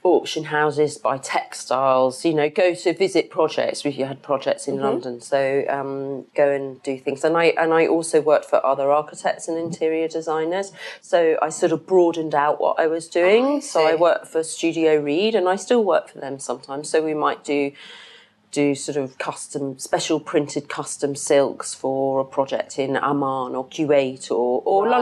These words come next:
Speaker 1: London or
Speaker 2: I
Speaker 1: something.
Speaker 2: see.
Speaker 1: So that, that's still an, a bit of an invisible part of my work.
Speaker 2: Oh, yeah,
Speaker 1: So
Speaker 2: it
Speaker 1: I
Speaker 2: really
Speaker 1: still
Speaker 2: is.
Speaker 1: do do that. Um, and, uh, I don't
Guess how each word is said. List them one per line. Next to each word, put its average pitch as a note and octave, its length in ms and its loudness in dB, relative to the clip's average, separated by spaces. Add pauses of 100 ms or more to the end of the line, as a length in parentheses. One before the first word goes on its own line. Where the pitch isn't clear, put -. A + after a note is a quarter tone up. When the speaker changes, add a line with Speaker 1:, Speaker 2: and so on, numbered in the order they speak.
(140)
Speaker 1:
London C3+ 160 -2
or C3 60 -4
Speaker 2:
I - 20 -6
Speaker 1:
something. C3 340 0
Speaker 2:
see. D3 60 -4
Speaker 1:
So F#3+ 160 2
that, G3+ 260 0
that's - 320 0
still G#3 340 4
an, E3 300 2
a - 60 -2
bit - 240 4
of D3+ 80 2
an D#3 100 2
invisible D#3+ 540 0
part C#3+ 320 0
of D3 100 -4
my C#3+ 180 -8
work. C#3+ 480 -2
Speaker 2:
Oh, F#4 460 -4
yeah, F4 80 -6
Speaker 1:
So D4 80 2
Speaker 2:
it C#3+ 80 2
Speaker 1:
I C#3+ 60 4
Speaker 2:
really - 140 0
Speaker 1:
still - 180 4
Speaker 2:
is. F3+ 100 4 (220)
Speaker 1:
do - 20 -16
do D#3+ 240 2
that. A2+ 340 -4 (300)
Um, D3+ 760 -2 (380)
and, C#3+ 340 -2
uh, D3 200 4
I D3+ 100 2
don't E3 320 0